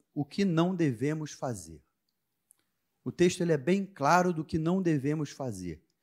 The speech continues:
"Não se irrite por causa dos malfeitores, nem tenha inveja do que praticam a iniquidade." Irmãos, ou é uma coisa ou é outra. Você já percebeu?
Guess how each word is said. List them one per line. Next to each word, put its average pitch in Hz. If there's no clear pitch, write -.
"Não 190
se -
irrite 165
por -
causa 139
dos 120
malfeitores, 107
nem 185
tenha 175
inveja 131
do 123
que 143
praticam 127
a 123
iniquidade." 101
Irmãos, 170
ou 208
é 185
uma 165
coisa 156
ou 160
é 180
outra. 113
Você -
já 180
percebeu? 123